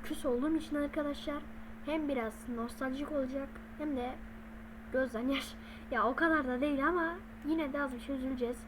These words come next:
Neyse, son zamanlarda Squid Game delisi olmuş. İki çıktı ya. Neyse, ben Squid Game iki çıktığından beri ben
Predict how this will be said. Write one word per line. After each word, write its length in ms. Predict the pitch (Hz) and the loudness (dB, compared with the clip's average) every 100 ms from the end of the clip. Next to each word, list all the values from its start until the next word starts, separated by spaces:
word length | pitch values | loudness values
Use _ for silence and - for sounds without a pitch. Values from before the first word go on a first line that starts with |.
| - - - - - | -12 -12 -12 -10 0
Neyse, 300 | 320 - 302 | 0 2 0
son 240 | - 302 | 2 0
zamanlarda 580 | 294 311 320 311 311 320 | 4 4 4 2 0 -2
Squid 640 | 320 - 311 - 320 320 302 | -4 -8 -6 -2 -2 -2 -4
Game 240 | 311 311 | -2 -2
delisi 320 | 285 285 - | -4 -4 4
olmuş. 340 | 339 262 247 - - 254 | 4 4 -2 -6 -8 -8
İki 200 | 247 294 | -8 -8
çıktı 320 | - - - | -8 -8 0
ya. 220 | 349 208 - - - - 285 | 2 2 -2 -12 -12 -12 -6
Neyse, 240 | 311 277 | -4 -2
ben 120 | 262 | -4
Squid 440 | 277 285 302 294 - | -4 -6 -8 -8 -4
Game 240 | 285 262 | -4 -2
iki 160 | 254 311 - - - - | -4 -6 -8 -12 -10 -8
çıktığından 1000 | 285 - - - 277 277 262 262 311 269 | -8 -10 -12 -6 -2 -2 2 2 2 0
beri 360 | 233 254 240 226 | 0 0 -2 -2
ben 160 | 240 | -2